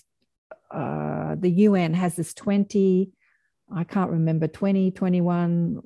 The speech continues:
or components like health and poverty, you know, what we're addressing in our world. And the one thing they have left out of all the things they're addressing, poverty and, um,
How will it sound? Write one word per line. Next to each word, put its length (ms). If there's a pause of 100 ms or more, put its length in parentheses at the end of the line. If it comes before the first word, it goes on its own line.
or 480 (420)
components 720
like 240
health 600
and 200
poverty, 800 (260)
you 100
know, 100
what 260
we're 220
addressing 580
in 140
our 140
world. 500 (140)
And 180
the 40
one 280
thing 240
they 180
have 240
left 340
out 460
of 160
all 180
the 100
things 300
they're 280 (500)
addressing, 800
poverty 600
and, 260 (480)
um, 640